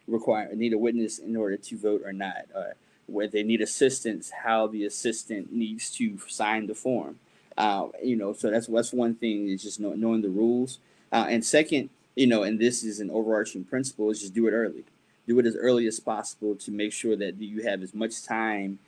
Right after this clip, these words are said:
to turn your ballot in, in case there is a mistake and you need to, what we call, cure your ballot. Uh, many, many,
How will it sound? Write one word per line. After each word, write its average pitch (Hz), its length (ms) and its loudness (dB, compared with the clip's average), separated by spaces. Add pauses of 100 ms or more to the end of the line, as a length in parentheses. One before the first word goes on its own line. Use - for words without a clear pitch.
(240)
to 117 160 -2
turn 117 300 2
your 104 80 0
ballot 101 400 2
in, 98 220 -4
in 98 60 -8
case 107 360 0
there 107 240 2
is 104 120 -2
a 104 40 -8
mistake 101 600 -4
and 101 240 -6
you 101 80 -10
need 101 300 -2
to, 104 260 -4
what 98 140 0
we 113 60 -2
call, 110 220 2
cure 113 400 6
your 92 200 0
ballot. 95 480 0 (400)
Uh, 95 160 4
many, 117 400 6
many, 117 300 6